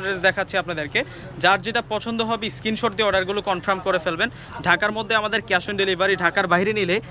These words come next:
আগে আপনাদেরকে সম্পূর্ণ টাকাটা বিকাশে পে করে আপনাদের পছন্দের প্রোডাক্টগুলো আপনারা নিতে পারবেন। দেখুন কত নাইস কালেকশন নিয়ে আসছি আজকের ভিডিওতে আপনাদের জন্য। এই ড্রেসের দোপাট্টাটাও সুন্দর থাকবে।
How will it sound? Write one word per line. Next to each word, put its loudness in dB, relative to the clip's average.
আগে 4
আপনাদেরকে -4
সম্পূর্ণ -6
টাকাটা 2
বিকাশে -2
পে 0
করে 2
আপনাদের -4
পছন্দের -2
প্রোডাক্টগুলো -2
আপনারা -2
নিতে 0
পারবেন। -6
দেখুন -2
কত 0
নাইস 4
কালেকশন 0
নিয়ে -2
আসছি -10
আজকের -4
ভিডিওতে -6
আপনাদের -6
জন্য। -6
এই 4
ড্রেসের 2
দোপাট্টাটাও 0
সুন্দর 0
থাকবে। -6